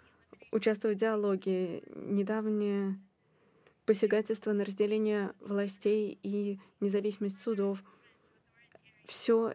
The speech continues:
это укрепляет авторитарный режим в Никарагуа. Мы призываем президента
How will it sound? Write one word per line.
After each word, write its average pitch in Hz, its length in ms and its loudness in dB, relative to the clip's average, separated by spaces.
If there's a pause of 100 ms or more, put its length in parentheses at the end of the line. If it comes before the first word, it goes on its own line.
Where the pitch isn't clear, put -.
это 208 520 0 (1400)
укрепляет 220 600 2
авторитарный 202 960 0 (2250)
режим 208 380 2
в 202 40 2
Никарагуа. 202 640 0
Мы 190 400 -2 (520)
призываем 214 800 0
президента 202 840 -2